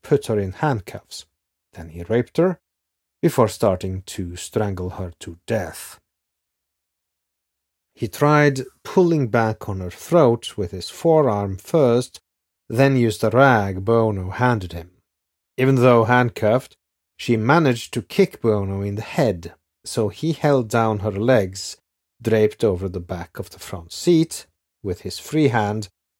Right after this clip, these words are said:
until Bianchi had finished the job. When she was limp,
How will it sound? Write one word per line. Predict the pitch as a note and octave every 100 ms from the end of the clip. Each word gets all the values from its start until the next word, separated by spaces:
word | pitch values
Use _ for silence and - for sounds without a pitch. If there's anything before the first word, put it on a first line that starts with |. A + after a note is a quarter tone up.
| _ D#3+
until | D#3+ - A2+ G2+
Bianchi | A2 G#2+ F#2+ F#2 G2+
had | F2+ F2+
finished | - F2+ E2 - - - _ _
the | F#2 E2
job. | A#2+ A2 F2+ - _ _ _ _ _ _ _ -
When | F2
she | - F2+
was | D#2+ -
limp, | B2+ D#3